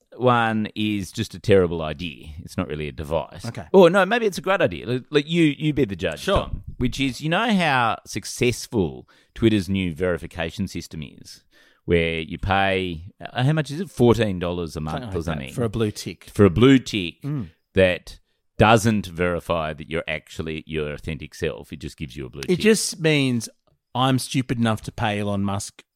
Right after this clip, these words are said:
Speaker 2: money for nothing.
Speaker 1: Yes. So, having seen that genius move, which has been widely touted as a complete dud because apparently hardly anyone has signed up for it.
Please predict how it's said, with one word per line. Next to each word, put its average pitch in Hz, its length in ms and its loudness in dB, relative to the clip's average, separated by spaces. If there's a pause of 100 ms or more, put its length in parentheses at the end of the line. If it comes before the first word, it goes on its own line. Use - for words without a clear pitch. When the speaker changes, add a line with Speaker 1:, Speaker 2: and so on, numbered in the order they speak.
Speaker 2:
money 107 260 -2
for - 140 -6
nothing. 87 320 -8 (640)
Speaker 1:
Yes. - 420 6 (680)
So, 123 500 6 (100)
having 175 440 4
seen 123 760 0
that 110 280 4
genius 101 420 -2
move, 95 640 -2
which - 460 4 (320)
has 110 180 6
been 113 200 4
widely 123 360 6
touted 87 400 -4
as 78 140 -10
a 80 40 -12
complete 92 480 -4
dud 71 420 -2
because 78 280 -6
apparently 76 640 -6
hardly 73 360 -6
anyone 69 400 -12
has 78 180 -12
signed 65 260 -10
up - 180 -12
for - 220 -12
it. 165 140 -6